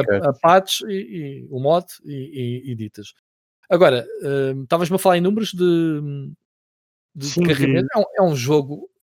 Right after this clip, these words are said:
Speaker 1: para tu teres
Speaker 3: Não é
Speaker 1: uma
Speaker 3: número de
Speaker 1: ideia.
Speaker 3: carregamentos, mas números de, de viagens realizadas e a
Speaker 1: Certo,
Speaker 3: distância
Speaker 1: certo. A
Speaker 3: realizada.
Speaker 1: comunidade, a comunidade Flight Simulator é gigante. Estamos a falar de uma comunidade que há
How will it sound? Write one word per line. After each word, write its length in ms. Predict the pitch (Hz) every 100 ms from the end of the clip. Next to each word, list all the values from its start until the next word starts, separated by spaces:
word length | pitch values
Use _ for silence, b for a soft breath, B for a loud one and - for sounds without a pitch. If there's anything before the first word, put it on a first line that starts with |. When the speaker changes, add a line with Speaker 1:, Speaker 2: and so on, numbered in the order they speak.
| _ -
Speaker 1:
para 80 |
tu 100 | 202
teres 180 | 180 143
Speaker 3:
Não 60 | 180
é 40 |
Speaker 1:
uma 60 | 185
Speaker 3:
número 160 | 190 131
de 60 | 123
Speaker 1:
ideia. 120 | 143
Speaker 3:
carregamentos, 480 | - 143 139 151 -
mas 180 | 151 135
números 340 | 156 160 135
de, 160 | 131 143
de 140 | 143
viagens 580 | 127 131 139 135 135 131
realizadas 800 | 127 135 123 120 113 120 131 117
e 60 | 127
a 40 |
Speaker 1:
Certo, 120 | - 156 160 135
Speaker 3:
distância 120 | -
Speaker 1:
certo. 60 | 143
A 60 |
Speaker 3:
realizada. 280 | 120 127 170 233
Speaker 1:
comunidade, 560 | 233 190 135 131 123 - -
a 100 | 160
comunidade 440 | 190 160 127 117
Flight 240 | - 135
Simulator 480 | - 139 135 139 160
é 160 | - 165
gigante. 720 | 139 151 185 208 196 185 -
Estamos 280 | 110 - 110
a 40 | 120
falar 180 | 135
de 60 | 135
uma 40 | 131
comunidade 640 | 147 147 143 151 131 -
que 360 | - 120 113 123
há 400 | 127 123 113